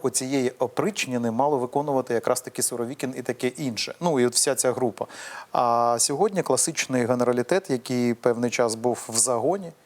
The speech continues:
в тому числі і Герасимов. Ви пам'ятаєте, говорили про те, що Герасимов там з інфарктом знаходиться. Герасимова відсторонили, і він начальник штабу генерального, нагадаю.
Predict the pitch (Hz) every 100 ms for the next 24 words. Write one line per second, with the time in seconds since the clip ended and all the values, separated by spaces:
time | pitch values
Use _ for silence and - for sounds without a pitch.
0 | _ - - 127 120 120 - 123 147 113
1 | 120 170 - 147 123 120 123 120 123 139
2 | 113 117 113 120 120 113 - 120 123 -
3 | 113 117 110 113 107 117 110 110 - 160
4 | - 151 - - - - 139 139 143 131
5 | 127 113 123 117 - 117 117 113 - 123
6 | 120 143 156 147 123 117 117 117 117 117
7 | 117 113 - 127 113 110 117 117 113 113
8 | 113 120 117 117 110